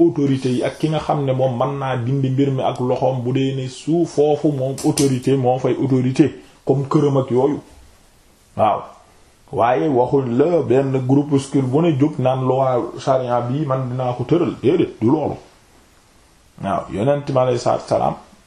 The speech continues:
keroog bi nga xam ne ci la Zul Khuwaysira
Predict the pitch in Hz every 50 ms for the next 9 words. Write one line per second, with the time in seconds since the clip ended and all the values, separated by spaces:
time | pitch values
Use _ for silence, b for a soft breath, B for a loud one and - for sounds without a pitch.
0 | _ _ - - _ - - 143 147 143 135 123 120 113 127 135 147 151 147 -
1 | 135 131 127 120 117 110 110 - 135 127 127 123 113 107 127 139 139 131 - -
2 | 127 127 123 120 117 113 - - 120 110 92